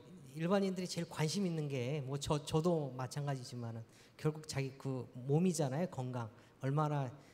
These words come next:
이렇게 병들지 않고 오래 살 수 있을까. 그런 거기 때문에 결국에는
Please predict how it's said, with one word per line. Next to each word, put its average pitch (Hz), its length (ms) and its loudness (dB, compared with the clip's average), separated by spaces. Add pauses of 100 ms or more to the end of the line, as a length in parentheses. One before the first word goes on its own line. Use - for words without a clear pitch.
(220)
이렇게 120 160 -8
병들지 147 420 -2
않고 135 260 0
오래 131 140 2
살 143 180 0
수 143 140 -6
있을까. 110 500 -6 (440)
그런 147 200 4
거기 151 200 2
때문에 123 560 -2 (840)
결국에는 175 960 2